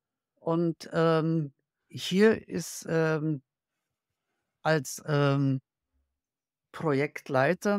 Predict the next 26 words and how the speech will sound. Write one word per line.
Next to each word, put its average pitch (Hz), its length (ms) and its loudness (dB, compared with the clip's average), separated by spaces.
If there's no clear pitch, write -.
ja, 170 160 -6
wir, 185 120 -8
wir 196 80 -6
sind 240 160 4
ja 185 60 4
eigentlich 165 140 -2
im 160 80 0
agilen 160 340 -2
Umfeld, 175 560 0
Scrum 160 400 2
Master 170 580 2
ist, 170 160 -12
ist 180 180 -12
ein 165 160 -12
gutes 180 360 -8
Beispiel, 165 640 0
ähm, 156 340 2
aber 156 400 2
jeder, 170 420 0
der 156 400 2
agil 165 680 -2
arbeitet, 147 800 2
ähm, 160 260 0
mit 165 180 -4
Kollegen 165 380 0
zusammenarbeitet, 151 1120 0